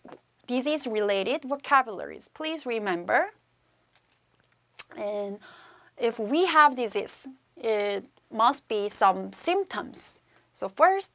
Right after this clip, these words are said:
to have a fever is 열이 나다, 열이 나다. To cough, 기침을 하다, 기침을 하다. To ache all over.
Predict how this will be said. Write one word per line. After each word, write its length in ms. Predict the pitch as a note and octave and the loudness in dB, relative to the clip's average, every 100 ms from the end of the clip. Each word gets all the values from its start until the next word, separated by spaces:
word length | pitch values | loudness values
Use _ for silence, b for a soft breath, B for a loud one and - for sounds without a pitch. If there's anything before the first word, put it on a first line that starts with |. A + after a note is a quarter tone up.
| D#4 | -6
to 80 | |
have 260 | D4 B3 G#3 | 0 2 2
a 80 | G3 | 0
fever 580 | - D4+ E4+ F#4+ G4+ G#4 - - | -2 -4 2 4 2 -2 -12 -2
is 500 | A3+ A3 A3+ - - b b b - | 2 4 2 -2 -10 b b b 4
열이 380 | A3+ G#3+ D4 | 8 8 6
나다, 400 | D#4 G#3 G3 B3 E4 _ _ _ _ _ b b b _ | 2 2 6 4 4 _ _ _ _ _ b b b _
열이 300 | G3+ G3 C4 | 4 4 4
나다. 460 | C4+ F#3 F#3 G3 D#4 _ _ _ _ _ _ | 2 2 4 2 2 _ _ _ _ _ _
To 120 | - A3 | -10 -8
cough, 500 | - F4+ - - - _ _ _ _ | 6 8 8 0 -20 _ _ _ _
기침을 600 | - D#4 - F#4+ F#4+ D#4 | -4 0 2 4 6 6
하다, 380 | A3 F#3 F#3+ F#3+ _ _ _ _ _ _ _ | 6 4 2 0 _ _ _ _ _ _ _
기침을 580 | - C4 - E4 C#4+ A#3+ | -8 -4 0 2 4 6
하다. 380 | F#3 E3+ G3 G3 _ _ _ b b b b b b - | 4 6 4 2 _ _ _ b b b b b b -8
To 180 | B3 G#3+ - | -2 -4 0
ache 380 | C4 D#4 D#4 - - | 2 2 0 -8 2
all 360 | A3+ B3 C4+ - | 6 6 6 2
over. 520 | A3+ F#3+ F3+ E3+ F#3+ | 2 2 2 0 -4